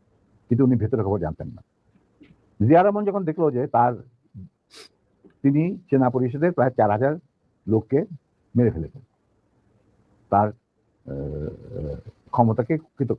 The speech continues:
কুক্ষিত করার জন্য, আমরা ওনার কো-, তখ-, তারপরে যখন তিনি দেখলেন যে তার অবস্থা খুব খারাপ, ভেতরের খবরটা সাধারণ জনগণ দেখে না। সাধারণ জনগণ দেখতে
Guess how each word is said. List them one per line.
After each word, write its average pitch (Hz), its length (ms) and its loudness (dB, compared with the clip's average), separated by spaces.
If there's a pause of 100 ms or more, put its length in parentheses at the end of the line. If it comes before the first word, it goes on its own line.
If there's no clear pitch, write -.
(160)
কুক্ষিত 123 320 0
করার 85 260 -2
জন্য, - 160 -8 (1400)
আমরা 156 240 4
ওনার 127 240 0
কো-, 113 140 -14 (360)
তখ-, 139 180 2 (100)
তারপরে 160 500 2 (140)
যখন 151 220 -2
তিনি 165 260 -2 (260)
দেখলেন 156 260 2
যে 151 80 4
তার 143 200 4
অবস্থা 143 400 0 (720)
খুব 196 160 -4
খারাপ, 123 300 0 (1400)
ভেতরের 135 260 2
খবরটা 180 320 0
সাধারণ 151 200 2
জনগণ 170 280 0
দেখে 185 160 0
না। 220 240 0
সাধারণ 147 240 2
জনগণ 165 300 0
দেখতে 160 340 0